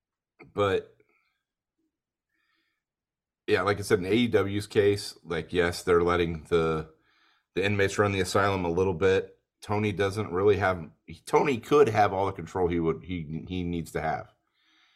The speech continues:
Um, but this is one thing that I do agree with Jim Cornette on,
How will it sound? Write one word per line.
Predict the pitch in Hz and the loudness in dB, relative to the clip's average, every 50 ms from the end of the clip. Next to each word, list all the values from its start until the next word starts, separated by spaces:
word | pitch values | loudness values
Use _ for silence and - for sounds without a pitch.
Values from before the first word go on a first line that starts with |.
| _ _ _ _ _ _ _ _ _ _ - | _ _ _ _ _ _ _ _ _ _ -4
Um, | 92 90 90 87 80 76 73 80 - _ | -2 0 0 0 -2 -6 -10 -14 -6 _
but | 92 92 90 - - 85 90 | 0 0 0 0 -4 -6 -4
this | 92 101 101 - | -4 -4 -2 -2
is | 107 95 101 | -4 -2 -2
one | 104 98 90 | -2 -2 -2
thing | 92 95 92 | -2 -2 -2
that | 90 85 | 0 2
I | 82 82 | 0 0
do | 80 82 90 92 92 | 0 -2 -2 -2 -2
agree | 85 80 87 87 87 | 0 0 0 0 0
with | 85 82 - - | -2 -2 -6 -6
Jim | - 85 82 78 | -6 -6 -6 -6
Cornette | - - 82 76 76 95 113 113 90 | -6 -8 -6 -4 -2 0 0 0 0
on, | 76 76 78 73 | -2 -2 -4 -6